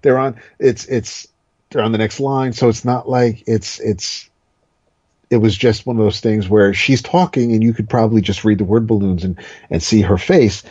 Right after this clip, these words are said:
without paying any other attention to what's going on. But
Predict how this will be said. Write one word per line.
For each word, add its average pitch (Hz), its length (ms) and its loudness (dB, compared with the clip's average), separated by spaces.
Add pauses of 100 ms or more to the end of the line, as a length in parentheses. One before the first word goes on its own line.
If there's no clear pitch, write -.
(220)
without 95 300 0
paying 92 220 -2
any 85 180 0
other 80 180 -2
attention 98 400 -2
to 90 100 -8
what's 80 120 -4
going 85 280 2
on. 87 260 2
But 80 260 0